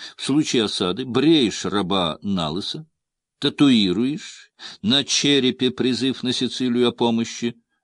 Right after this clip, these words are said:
ждёшь неделю, пока отрастёт щетина, и засылаешь на филюге в Поцало. Причём даже если сарацины перехватят раба, то он, во-первых, сам понятия не имеет, что у него там изображено,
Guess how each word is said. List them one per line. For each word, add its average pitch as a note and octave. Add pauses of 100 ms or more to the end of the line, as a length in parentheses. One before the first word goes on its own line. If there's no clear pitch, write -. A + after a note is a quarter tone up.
ждёшь B2
неделю, F2+
пока F#2
отрастёт F#2
щетина, E2 (280)
и C#3+
засылаешь C#3+
на C3+
филюге C#3
в -
Поцало. D#2 (380)
Причём B2
даже A#2+
если A#2
сарацины A#2
перехватят F#2
раба, E2
то A#2+
он, G#2+
во-первых, D#2+ (200)
сам D#2
понятия A2+
не D3
имеет, D#3
что -
у C#3+
него C#3
там C#3
изображено, D3